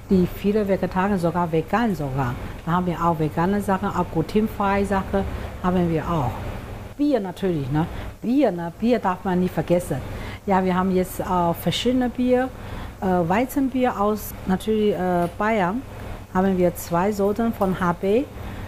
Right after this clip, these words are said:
Da haben wir auch noch mal von Ventis, ne? Etwa von, äh, Münsterland, etwas so das normale, so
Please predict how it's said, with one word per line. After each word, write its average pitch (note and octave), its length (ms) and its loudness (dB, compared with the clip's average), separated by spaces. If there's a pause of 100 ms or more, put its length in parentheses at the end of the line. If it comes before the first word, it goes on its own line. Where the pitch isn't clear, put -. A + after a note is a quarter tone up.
(380)
Da F3+ 120 4
haben G3 320 2
wir F#3 240 2
auch G3+ 140 2
noch G3 300 0
mal G3 500 2 (120)
von F3+ 220 0
Ventis, G#3+ 560 -2
ne? D#3 140 0
Etwa F3 320 -2
von, E3 380 0
äh, E3+ 280 2 (880)
Münsterland, E3 720 0 (200)
etwas G3 520 -2
so E3+ 320 2 (320)
das F3 260 2
normale, F3+ 580 4
so F3 340 2